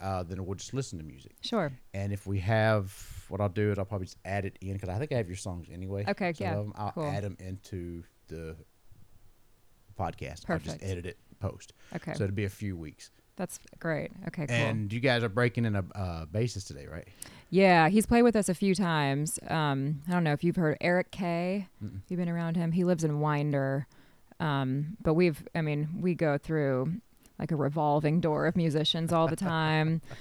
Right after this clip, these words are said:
Speaker 2: So we're kind of used to it, but
Speaker 1: Yes.
Speaker 2: I'm hoping, hoping he sticks around <laughs> for a while.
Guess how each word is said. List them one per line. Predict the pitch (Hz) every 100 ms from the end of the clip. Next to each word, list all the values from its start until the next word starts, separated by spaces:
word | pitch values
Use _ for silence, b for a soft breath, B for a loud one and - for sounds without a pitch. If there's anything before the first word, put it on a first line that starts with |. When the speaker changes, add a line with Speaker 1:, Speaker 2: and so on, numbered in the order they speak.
| B B
Speaker 2:
So | - 170 160 156 156 165
we're | 175
kind | 196 175
of | 165
used | 160 -
to | 175
it, | 151 147
but | 147 147 - - -
Speaker 1:
Yes. | - -
Speaker 2:
I'm | 165
hoping, | 170 165 156 151 180
hoping | 185 165 160
he | 156
sticks | - 160 - 160
around | 147 143 147 196
<laughs> |
for | 247
a |
while. | 220 190 185 185 240 180 - 240 -